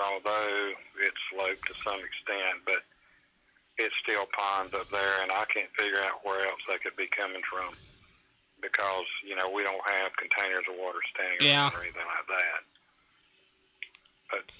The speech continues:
Speaker 1: anyway, we got mosquitoes.
Speaker 2: Yeah, that's one thing about, we don't have bug problems here 'cause we got such a good abatement program to get rid of 'em.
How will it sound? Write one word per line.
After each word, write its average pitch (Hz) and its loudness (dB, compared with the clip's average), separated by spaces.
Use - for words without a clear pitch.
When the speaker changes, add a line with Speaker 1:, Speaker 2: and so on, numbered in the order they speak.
Speaker 1:
anyway, 101 -2
we 101 -2
got 101 0
mosquitoes. 92 -6
Speaker 2:
Yeah, 135 6
that's 151 0
one 170 4
thing 156 6
about, 131 6
we 170 8
don't 170 6
have 139 4
bug 131 6
problems 87 4
here 113 6
'cause 143 6
we 147 2
got 135 6
such - 6
a 131 6
good 139 8
abatement 123 6
program 117 4
to 120 2
get 123 2
rid 131 4
of 110 2
'em. - 0